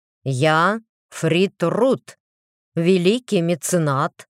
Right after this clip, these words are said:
несу людям доброту и тепло. Слежу за правопорядком, решаю конфликты».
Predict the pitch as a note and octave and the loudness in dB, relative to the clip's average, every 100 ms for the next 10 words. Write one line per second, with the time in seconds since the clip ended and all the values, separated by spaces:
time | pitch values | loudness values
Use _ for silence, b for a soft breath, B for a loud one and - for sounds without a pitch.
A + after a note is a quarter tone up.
0 | _ - F3+ G3 - C4 B3+ A3 F#3+ F3+ | _ -4 0 0 0 0 0 0 0 0
1 | F3+ E3+ E3+ - G#3+ B3+ - E3 D#3 E3+ | 0 0 -2 0 -2 -2 -4 -6 -2 0
2 | G#3 A#2+ - _ _ _ _ _ _ - | 0 -4 -12 _ _ _ _ _ _ -4
3 | G3 G3 F3+ A#3+ D4+ F3 D#3 E3+ D#3+ D#3 | 2 2 2 -2 0 -2 -2 -2 -2 -2
4 | D3 C#3 C3+ B2+ - F3 F#3 - _ _ | -2 -2 -2 -6 -6 -4 -4 -10 _ _
5 | F3 G3 F#3+ C4 C4 - D#3+ D3 F3 F#3 | 0 0 0 2 0 0 -4 -4 0 0
6 | G#3 - F#3 F3+ | 0 -2 -2 -2